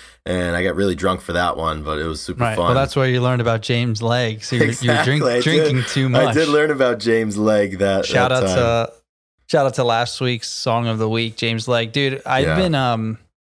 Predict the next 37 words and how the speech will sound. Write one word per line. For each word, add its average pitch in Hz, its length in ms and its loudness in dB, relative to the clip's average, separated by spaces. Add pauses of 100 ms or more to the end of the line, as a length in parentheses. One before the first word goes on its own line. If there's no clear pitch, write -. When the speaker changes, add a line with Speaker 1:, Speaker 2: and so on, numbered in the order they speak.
Speaker 2:
I've 156 160 0
li-, 175 140 2
I 135 120 0
showed 135 240 -2
that 127 200 0
to 120 240 -2
Andy 117 400 -2
and 113 180 -6
Connor 113 480 -2
on 110 140 -2
the 110 80 -2
Speaker 1:
Yeah. 80 80 0
Speaker 2:
work, 113 260 -2
on 117 140 -2
the 107 40 -4
job, 110 380 -2
and 113 160 -4
I've 117 120 0
Speaker 1:
Yep. 135 80 -2
Speaker 2:
listened 135 300 -2
to 113 120 0
it 110 60 -6
a - 40 -12
ton. 117 480 -4 (640)
Speaker 1:
Yeah, 107 60 0
I've 104 40 0
been 90 120 -2
Speaker 2:
Obviously, 127 260 -2
Speaker 1:
sho-, - 80 0
Speaker 2:
like, 110 80 0
Speaker 1:
I've 117 80 2
been 110 120 0
Speaker 2:
it - 60 -6
Speaker 1:
showing 127 260 2
that 113 180 0
to 92 180 -4
everybody. 82 720 -4